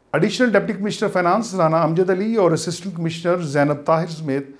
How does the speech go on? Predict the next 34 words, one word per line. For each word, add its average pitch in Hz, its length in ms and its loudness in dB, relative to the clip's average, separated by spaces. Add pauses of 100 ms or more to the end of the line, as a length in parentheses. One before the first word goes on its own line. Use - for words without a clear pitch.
(360)
ज़िले 180 300 2
अफसरान 175 540 0
और 151 120 2
शहरियों 165 400 0
की 147 180 -6 (140)
कसीर 214 320 -2 (100)
तादाद 135 420 2
ने 135 200 -2
शिरकत 127 420 -6
की। 113 180 -4 (640)
ननकाना 143 420 -2
साहब 185 260 4
में 190 100 4
होने 156 220 0
वाली 143 260 2
सीरत 147 320 -6
नबी 151 260 -4
सल्लल्लाहु 156 640 -2
अलैहि 139 300 0
वसल्लम 131 540 -2
कॉन्फ्रेंस 135 520 -6
में 165 120 -8 (440)
नात 151 240 0
खान 180 240 -4
हजरात 139 400 2
ने 147 200 -8 (400)
बारगाह 135 540 2
ख़त्मी 135 320 -6
मरतबत 139 440 -4
में 135 220 -6
गुल्हाए 127 400 0
नात 139 360 0 (400)
और 135 200 4
हदियाए 143 640 -2